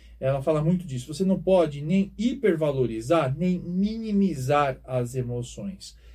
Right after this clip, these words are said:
Mas você precisa entender que as emoções têm potenciais e que podem ser desenvolvidos. E um dos grandes potenciais que pessoas hipersensíveis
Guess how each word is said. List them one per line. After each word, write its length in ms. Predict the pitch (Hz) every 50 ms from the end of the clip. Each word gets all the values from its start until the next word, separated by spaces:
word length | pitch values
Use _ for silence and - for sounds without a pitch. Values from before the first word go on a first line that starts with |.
| - - -
Mas 180 | 143 156 160
você 220 | 156 165 165 190 -
precisa 880 | 160 - 156 143 127 - - - 190 196 190 170 151 131 135 - - - -
entender 840 | 180 190 208 202 202 - 143 135 127 123 117 156 170 165 139 127 - - - - - - -
que 80 | -
as 220 | 151 143 139 127 185
emoções 1000 | 208 196 170 147 131 127 - - - 175 175 156 135 127 120 - - - - - - - - _ _ _ -
têm 340 | 170 160 156 156 151 156 - - - - - - - - - - - -
potenciais 1700 | - 175 170 170 170 165 - - 170 160 160 156 - - - - 151 135 127 123 120 113 107 101 - - - - - - - - _ - _
e 120 | - 151 -
que 100 | - 139
podem 400 | 131 - 139 135 135 131 131 131
ser 220 | - - 131 117
desenvolvidos. 1000 | 117 127 127 123 120 127 131 127 123 123 120 113 120 120 110 98 - - - - - _ _ _ - -
E 100 | 180 208
um 60 | 202
dos 180 | 196 180 151 143
grandes 500 | 139 190 208 220 220 190 185 175 - -
potenciais 1600 | - - 214 220 202 202 - - 180 180 170 160 - - - 160 143 131 139 151 160 156 143 120 110 - - - - - - - - - - - - -
que 100 | - 143
pessoas 640 | 131 156 147 131 131 - 165 160 151 147 139 131
hipersensíveis 1400 | 147 190 196 - - 160 151 135 - 147 131 127 123 - - - 180 180 175 143 117 113 107 101 - - -